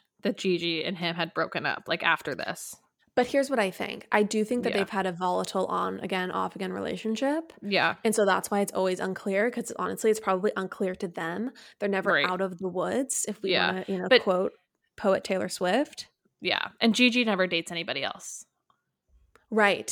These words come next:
Speaker 2: So it's never, it's, yes, exactly. Um, so I think, um,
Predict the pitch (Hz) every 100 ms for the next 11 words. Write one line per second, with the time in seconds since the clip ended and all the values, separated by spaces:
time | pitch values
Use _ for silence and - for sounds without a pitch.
0 | - - 254 247 233 254 247 254 240 -
1 | - 214 - - - - - - - -
2 | - - - - 254 233 - - 277 254
3 | 262 233 - 269 311 339 - _ _ _
4 | _ _ - 233 220 208 196 185